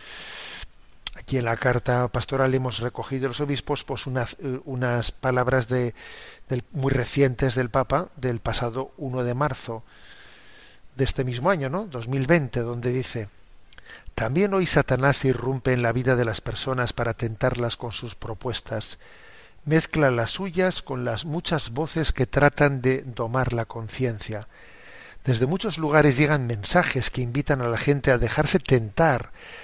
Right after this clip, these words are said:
para experimentar la embriaguez de la transgresión. La experiencia de Jesús nos enseña que la tentación es el intento de tomar caminos alternativos a los de Dios. Por todo,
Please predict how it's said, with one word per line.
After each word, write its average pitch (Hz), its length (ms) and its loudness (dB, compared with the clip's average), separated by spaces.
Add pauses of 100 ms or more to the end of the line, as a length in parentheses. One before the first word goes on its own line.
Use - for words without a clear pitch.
(120)
para 127 240 4
experimentar 127 720 0
la 147 140 8
embriaguez 131 720 4
de 131 100 4
la 117 120 4
transgresión. 117 840 -2 (800)
La 123 60 -2
experiencia 143 500 2
de 139 80 6
Jesús 135 320 -4
nos 143 200 -4
enseña 160 500 2 (280)
que 135 120 2
la 123 100 6
tentación 127 480 -2
es 143 160 2
el 135 160 4 (280)
intento 156 760 2
de 135 120 -2
tomar 143 440 0
caminos 135 640 -4
alternativos 113 840 -2
a 113 60 -4
los 110 160 -8
de 117 100 -4
Dios. 143 400 -2 (1200)
Por 117 200 -10 (260)
todo, 135 360 -6